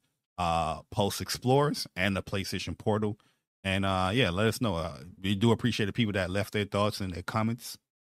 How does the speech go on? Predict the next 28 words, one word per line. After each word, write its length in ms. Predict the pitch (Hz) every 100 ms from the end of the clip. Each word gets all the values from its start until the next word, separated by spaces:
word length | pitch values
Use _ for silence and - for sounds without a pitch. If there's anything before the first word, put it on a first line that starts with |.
| _ _ _ _ -
on 160 | 107 123
there. 240 | 127 139 - - - _ -
Uh, 260 | 92 92
but 180 | 85 90
we 80 | 92
do 220 | 104 110
have, 460 | 110 104 101 98 - _ _ _ _ -
you 80 | 95
know, 160 | 90
episode 460 | 87 95 104 107 92
two 260 | - 156 143
up 220 | 143 -
and 180 | 101 92
episode 340 | 107 - 110 98
one 180 | 101 98
of, 180 | 92 - -
of, 260 | 92 92 -
of 180 | 90 -
Marvel 320 | 92 92 90
Spider-Man 520 | - 98 87 87 85 80
two, 320 | 104 85 78 _ _ -
uh, 100 | 85
there 180 | 85 82
as 140 | -
well. 280 | 85 80 78 _ _ _ _ _ -
Uh, 300 | 82 82 76
so, 140 | -
yeah, 220 | 110 92